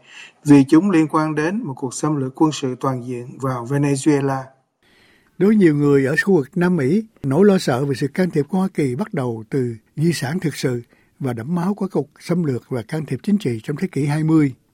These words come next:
Speaker 2: Điều này bao gồm các nỗ lực của C I A nhằm hỗ trợ các nỗ lực gây phẫn-, bất ổn và lật đổ chính phủ tại các quốc gia, bao gồm Cuba, Chile,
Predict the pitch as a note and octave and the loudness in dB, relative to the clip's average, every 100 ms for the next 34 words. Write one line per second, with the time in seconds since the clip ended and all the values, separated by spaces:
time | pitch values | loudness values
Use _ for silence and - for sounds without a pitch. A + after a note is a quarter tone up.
0 | - D#3 D3+ D#3 G3+ F3 D3+ G3+ F3+ E3+ | -2 0 2 2 2 2 0 0 2 2
1 | D3+ F3 - F#3+ F#3 F3 F3+ D#3+ - - | 2 -4 -2 0 2 2 0 -4 -8 -4
2 | C#3+ C3 A#2+ A2+ A#2 C3+ F#3 C#3 A#2+ B2 | 0 0 -4 -8 -4 -4 -2 -2 -4 -6
3 | F#3+ A3 F3+ D3+ D3+ B2 _ - D#3 D3+ | -6 -4 -2 0 0 -2 _ -4 -4 -4
4 | - C#3+ G3 _ F3 A3 E3+ A2+ E3+ F3+ | -8 -12 -14 _ -4 -2 -6 -6 -6 -2
5 | C3 - C3+ C#3 A3+ G#3+ C#3+ F#3 D3 C3 | -4 -2 -6 -2 -2 0 0 0 -4 -6
6 | G#3 G3+ - F3+ D#3+ C#3+ _ _ - D#3 | -6 -6 0 0 2 -4 _ _ -4 -2
7 | D#3 C#3 A#2 - F3 D#3+ D3+ - E3+ D#3 | 2 0 0 0 2 2 -2 0 2 4
8 | D#3 D3 | 2 0